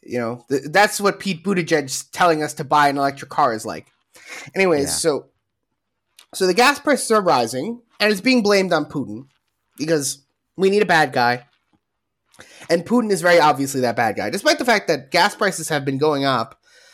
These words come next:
Speaker 1: ever since Trump left office, almost immediately after Trump left office.
Speaker 2: Yeah, but just not at such a fast rate.
Speaker 1: Okay, but it's not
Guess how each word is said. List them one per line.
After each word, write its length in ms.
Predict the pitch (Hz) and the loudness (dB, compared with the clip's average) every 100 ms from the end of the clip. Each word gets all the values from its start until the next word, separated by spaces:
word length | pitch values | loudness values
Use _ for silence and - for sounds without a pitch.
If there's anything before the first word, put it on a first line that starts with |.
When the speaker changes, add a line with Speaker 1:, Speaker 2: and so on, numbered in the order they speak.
| _ _ _ _ - | _ _ _ _ 2
Speaker 1:
ever 260 | 220 285 | 2 2
since 380 | 269 - 220 196 | -2 -2 -2 -4
Trump 300 | - 190 - | -4 -2 0
left 200 | 156 147 | -2 0
office, 600 | 151 123 101 - - - _ _ _ - | 0 0 -4 -10 -10 -12 _ _ _ 0
almost 300 | 349 392 - | 2 2 -2
immediately 500 | 175 247 247 101 120 | 2 4 2 0 -4
after 220 | 117 117 | -4 -8
Trump 260 | - 113 107 | -8 -8 -8
left 180 | 107 107 | -8 -6
office. 440 | 104 - - - _ | -6 -10 -14 -16 _
Speaker 2:
Yeah, 180 | 180 120 | -2 -2
but 180 | 95 98 | -2 -4
just 200 | 113 101 | -6 -4
not 240 | 117 104 101 | -2 0 -2
at 100 | 92 | -4
such 240 | - 98 | -10 -10
a 80 | 95 | -10
fast 440 | - 101 85 82 _ | -10 -8 -8 -12 _
rate. 320 | 95 82 85 _ _ - - - _ 659 | -12 -12 -16 _ _ -20 -20 -20 _ 2
Speaker 1:
Okay, 400 | 226 - 120 110 | 2 0 0 0
but 160 | 160 | -2
it's 140 | 165 170 | -2 2
not 380 | 202 156 - | 2 2 -2